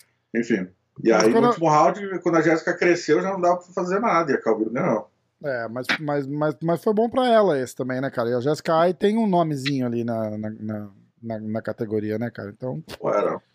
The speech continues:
Speaker 1: vai subir bastante no ranking. Chegou bem no, na categoria, a Calvillo. A Calvillo
Speaker 2: Vai.
Speaker 1: que já não bateu o peso, né?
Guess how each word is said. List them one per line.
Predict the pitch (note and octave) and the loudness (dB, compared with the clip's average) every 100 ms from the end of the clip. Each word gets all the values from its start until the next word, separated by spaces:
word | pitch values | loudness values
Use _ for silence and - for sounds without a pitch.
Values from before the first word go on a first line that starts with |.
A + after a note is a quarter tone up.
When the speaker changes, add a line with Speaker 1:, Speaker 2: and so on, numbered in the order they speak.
| _ _ | _ _
Speaker 1:
vai | F#2+ G#2+ | 2 2
subir | - A2+ A2+ | 2 0 2
bastante | A#2+ C3+ - C#3+ C#3 | 2 2 2 2 0
no | F3+ | -2
ranking. | D#3+ C3 | -2 0
Chegou | - A2+ C3 | 0 0 2
bem | C3 C3 | 4 2
no, | A#2 G#2+ | 2 -4
na | G#2 | -2
categoria, | A2+ G#2+ G2+ F#2 D#2+ C2 G#1+ | -2 0 2 2 2 0 -4
a | - | -4
Calvillo. | F#2 E2+ E2 | -2 -2 -2
A | |
Calvillo | - B2 C3+ F3 | 2 2 4 2
Speaker 2:
Vai. | |
Speaker 1:
que | E3 | 2
já | D#3 | 2
não | E3+ G3+ | 2 4
bateu | E3+ E3 E3 | 2 4 2
o | F3 | 2
peso, | C3+ C#3+ E3+ B2 | 2 2 0 -4
né? | G#2 C#3+ | -8 -10